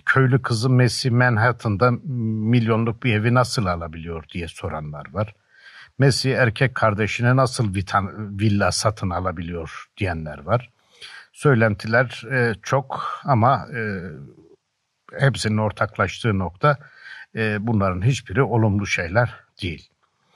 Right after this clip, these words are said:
E, şah yanlısı kesimlerce, e, u-, uzun süre Messi, e,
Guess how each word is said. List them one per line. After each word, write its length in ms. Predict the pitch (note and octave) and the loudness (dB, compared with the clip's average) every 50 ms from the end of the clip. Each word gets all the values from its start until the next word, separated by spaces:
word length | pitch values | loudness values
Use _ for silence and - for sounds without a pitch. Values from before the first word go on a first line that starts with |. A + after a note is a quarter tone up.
| _ _ - - - - - - - _ _ | _ _ -20 -20 -20 -18 -20 -20 -20 _ _
E, 320 | - C3 A#2+ A#2 A2+ A2+ G2 F2 | -2 0 0 0 0 -2 -6 -6
şah 380 | - - - F3+ F3+ - - | -4 0 2 4 2 4 4
yanlısı 520 | E3+ E3+ D#3+ E3+ E3+ D#3 - - - F3 - | 2 4 4 4 2 0 0 0 -2 -2 2
kesimlerce, 760 | - E3+ D#3 - - F3+ F3 F3 F#3+ F#3 E3+ D3 C3 - G3+ | 4 2 2 4 4 2 4 4 4 4 4 2 2 2 2
e, 440 | G#3 G3 G#2+ G#2 C#3+ D3 D3+ D3+ C#3 | 2 2 -2 -6 -6 -4 -4 -4 -4
u-, 220 | - E3 D#3 - _ - - C3 | -4 -6 -8 -8 _ -20 -8 -2
uzun 300 | D#3 D#3 B2+ D3+ F#3+ F3+ | 0 2 6 8 8 8
süre 420 | - - - C3+ C3+ F3+ F3+ C#3 - - | 6 6 2 4 4 4 4 2 0 0
Messi, 640 | A#2+ B2 C#3+ D#3 D3 - - E3 F#3+ G3 F3+ F#3 - _ _ | 2 6 6 6 6 4 2 2 2 2 0 -4 -8 _ _
e, 60 | C#3 | -4